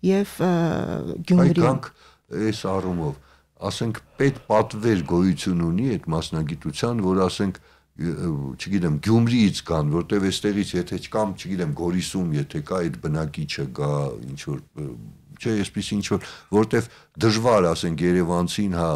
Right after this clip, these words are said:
Speaker 2: դժվար թողնի Երևանը, գնա, ը, չգիտեմ, Դղափան, այնտեղ աշխատի,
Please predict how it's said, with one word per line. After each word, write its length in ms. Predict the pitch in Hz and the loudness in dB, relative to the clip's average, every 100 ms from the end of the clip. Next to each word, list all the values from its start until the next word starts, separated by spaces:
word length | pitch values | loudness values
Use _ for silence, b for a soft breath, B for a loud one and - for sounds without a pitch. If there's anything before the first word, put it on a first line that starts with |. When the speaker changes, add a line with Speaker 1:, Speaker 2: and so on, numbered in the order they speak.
| 65 65 62 | -2 -6 -10
Speaker 2:
դժվար 400 | 65 78 85 73 | -6 -2 -2 -2
թողնի 400 | - 80 73 80 | -4 -4 -2 -2
Երևանը, 600 | 76 73 73 85 87 78 | 0 0 0 0 -2 -4
գնա, 320 | 73 76 76 | -2 -2 -2
ը, 720 | 73 - - _ _ - 67 60 58 62 - | -4 -8 -20 _ _ -16 -14 -12 -12 -12 -14
չգիտեմ, 440 | - 73 78 67 64 | -12 -8 -6 -6 -8
Դղափան, 680 | 73 90 80 - 80 78 69 - | -6 -2 -2 -4 -4 -4 -6 -8
այնտեղ 380 | 73 69 78 71 | -8 -6 -4 -2
աշխատի, 540 | 67 - 78 71 98 | -4 -2 -2 -2 -2